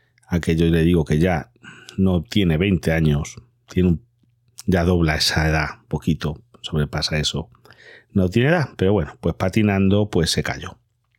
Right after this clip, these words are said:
Se cayó y con tan mala suerte de que se rompió el, una mano, vamos, el metatarso. Creo que es ese hueso que une lo que es, vamos a ver, de la muñeca con, con los nudillos, ahí de,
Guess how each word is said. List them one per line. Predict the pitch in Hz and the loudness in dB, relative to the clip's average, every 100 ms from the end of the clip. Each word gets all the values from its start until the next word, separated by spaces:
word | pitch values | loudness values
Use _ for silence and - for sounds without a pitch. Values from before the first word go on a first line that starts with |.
| _ _ _ | _ _ _
Se | - 90 | -6 -4
cayó | 85 87 107 110 131 | 0 2 2 2 2
y | 107 | 0
con | 85 82 76 76 | 0 0 0 -4
tan | 73 76 | -8 -4
mala | 85 92 | -4 -2
suerte | 139 123 - 135 139 - - - - | 0 0 0 -2 -2 -6 -18 -20 -4
de | 110 113 113 | 0 0 0
que | 117 117 | -2 -2
se | - 113 | 0 2
rompió | 101 87 85 101 95 101 101 | 2 2 0 0 2 2 2
el, | 90 82 80 76 71 69 78 _ _ _ _ - | 2 0 0 0 -2 -6 -10 _ _ _ _ -2
una | 98 71 | 0 0
mano, | 69 95 101 | -2 0 0
vamos, | 78 98 - | -2 -2 -2
el | 73 69 69 78 | -2 -2 -6 -6
metatarso. | 85 78 73 120 - 156 - _ - - - - - | -4 -4 -2 -4 -4 -10 -12 _ -20 -20 -20 -20 -4
Creo | 87 | -2
que | 82 | -2
es | 80 | -2
ese | - 80 | -4 -2
hueso | 85 - 113 | -2 -2 -2
que | 85 | 0
une | 76 78 85 | 0 0 0
lo | 76 | 0
que | 76 | -2
es, | 73 | -4
vamos | 78 78 | -4 -2
a | |
ver, | 87 90 | 0 0
de | |
la | 80 | 2
muñeca | 82 85 95 - 110 | 2 2 0 -2 -2
con, | 107 85 78 76 - | 0 0 2 0 -4
con | - 82 | -2 0
los | 80 | 2
nudillos, | 78 73 67 - - - _ - | 2 0 -2 -8 -16 -20 _ -10
ahí | 78 76 78 | -4 -2 0
de, | 80 67 | 0 -2